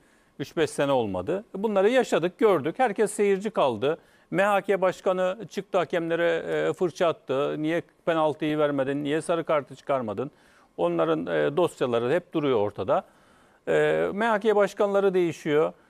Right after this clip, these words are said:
E, sezon başında Fenerbahçe'ye giderken şunu söylemiştim. "Fenerbahçe'yi ancak, e, şampiyonluk yarışında hakemler durdurur." demiştim.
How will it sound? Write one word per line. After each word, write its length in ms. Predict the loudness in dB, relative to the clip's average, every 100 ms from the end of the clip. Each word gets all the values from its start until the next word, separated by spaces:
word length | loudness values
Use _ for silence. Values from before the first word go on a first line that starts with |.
| _ _ -4
E, 100 | -4
sezon 360 | 0 2 2
başında 260 | 2 0 0
Fenerbahçe'ye 600 | 2 2 2 2 0 -2
giderken 420 | 0 0 0 -4
şunu 220 | -4 -6
söylemiştim. 680 | -2 0 0 -2 -6 -8 -6
"Fenerbahçe'yi 720 | -2 0 2 0 -2 -2 -2
ancak, 420 | 0 0 -2 -4 -2
e, 360 | -2 0 -2
şampiyonluk 560 | -2 -4 -2 -4 -4 -2
yarışında 340 | -4 -2 -4
hakemler 460 | -2 -2 -2 -2 -2
durdurur." 400 | -4 -4 -4 -4
demiştim. 480 | -6 -8 -6 -8